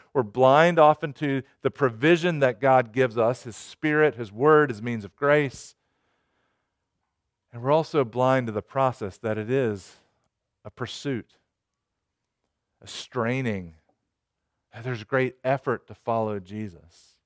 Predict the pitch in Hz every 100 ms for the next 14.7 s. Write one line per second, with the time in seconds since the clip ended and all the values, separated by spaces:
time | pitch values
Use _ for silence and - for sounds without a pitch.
0 | _ _ _ _ _ _ _ _ _ 127
1 | 131 151 139 151 175 170 147 - 110 143
2 | 156 170 - 117 117 - 123 117 127 135
3 | 151 - 131 120 _ _ 123 110 139 147
4 | 165 156 156 135 - 165 165 143 117 123
5 | 127 131 117 120 - 131 123 107 - 104
6 | 90 80 _ _ _ _ _ 160 147 127
7 | 120 156 147 - 139 127 123 143 123 131
8 | 123 117 143 123 131 139 135 113 - 147
9 | 139 120 110 _ _ 139 135 143 120 110
10 | 139 143 127 _ 120 135 147 151 151 143
11 | 131 135 127 117 131 147 147 143 123 127
12 | 123 - 139 127 123 - 139 135 127 123
13 | 127 127 117 113 127 120 110 - _ 113
14 | 107 113 98 - 110 - 117